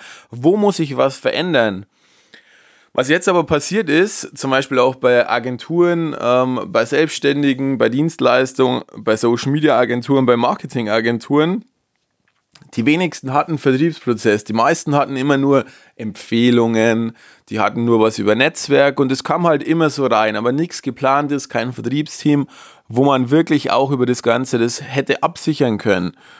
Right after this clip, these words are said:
Wo jetzt zum Beispiel wirklich ein Vertriebsteam da ist, die Leute anrufen, um denen zum Beispiel eine Lösung zu bieten, denen zu helfen und dafür kurzfristig einfach mal einen Leitfaden auch entwickeln,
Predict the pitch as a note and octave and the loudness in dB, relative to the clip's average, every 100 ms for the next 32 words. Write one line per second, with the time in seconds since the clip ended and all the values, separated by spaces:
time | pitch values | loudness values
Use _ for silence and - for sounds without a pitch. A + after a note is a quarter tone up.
0 | - _ A#2+ C3 C3 C3 B2 C3 - B2+ | -20 _ 0 2 0 0 0 0 0 0
1 | C#3 C#3 C3 B2 A2+ D3+ G3 - C3 A#2 | 0 -2 -4 -6 -6 -6 -10 -6 -4 0
2 | G#2 A#2+ C#3+ - B2+ A#2+ D3 F#3+ A2 A2 | 2 4 2 -2 0 2 4 2 2 0
3 | B2 C3 E3 F3 F#3 G3+ - - - _ | 0 2 0 0 -6 -6 -12 -20 -20 _
4 | _ C#3+ E3 F3+ - A2+ A#2+ C3 B2+ C3 | _ 0 0 0 -2 -4 -2 -2 -4 -2
5 | B2 B2+ - B2+ B2 A2+ F#2+ A2 B2+ F#3 | 0 -2 0 2 4 2 2 2 2 2
6 | F#3+ C#3+ A#2 A#2 G#2 G#2+ G2 G#2 A#2 B2+ | 0 -4 -4 -4 -2 -2 -2 -4 -4 -4
7 | - A#2+ C3+ E3 E3 A#2 G2 - _ _ | -4 0 2 2 -2 -6 -6 -8 _ _
8 | _ _ A2+ A#2 A#2 A2 - A#2 D3 D3 | _ _ 0 0 0 -4 -2 0 2 0
9 | - D#3+ D#3 D3 D3 B2 A#2 B2+ A#2+ A#2+ | 2 0 0 -2 -2 0 0 0 0 0
10 | A2+ A2+ C#3+ E3+ - A2+ G#2+ F#2 A2 G#2+ | 0 -2 -2 -4 0 0 0 -2 -2 -4
11 | A#2 C3 D#3 D#3+ E3+ | -2 -2 0 0 -2